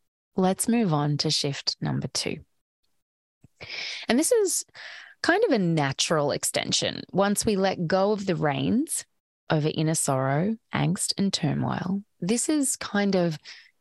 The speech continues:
the reckoning, but with a huge dash of <laughs> gentle self-honoring in the process.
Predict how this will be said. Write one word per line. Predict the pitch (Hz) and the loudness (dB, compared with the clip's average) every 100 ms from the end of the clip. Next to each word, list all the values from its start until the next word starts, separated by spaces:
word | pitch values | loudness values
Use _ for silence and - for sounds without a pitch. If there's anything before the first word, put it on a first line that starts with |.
| _ | _
the | 160 | 0
reckoning, | 151 156 151 - 143 - - - _ _ _ | 2 0 -2 -2 -2 -2 -4 -6 _ _ _
but | 180 156 156 143 - - - - | -2 2 2 0 -4 -18 -18 -4
with | - 156 | 0 0
a | |
huge | - - 381 415 - - - | -2 0 2 2 0 -6 -2
dash | 143 - - - - | -2 -2 -4 -4 -2
of | 160 156 | -4 -4
<laughs> | |
gentle | - 240 269 - 277 226 | -2 2 2 2 2 2
self-honoring | - 190 185 - - 175 175 170 165 156 | 2 2 0 -2 -2 2 2 2 2 0
in | 156 | 0
the | |
process. | 143 131 117 - - - | 0 0 0 0 -2 -2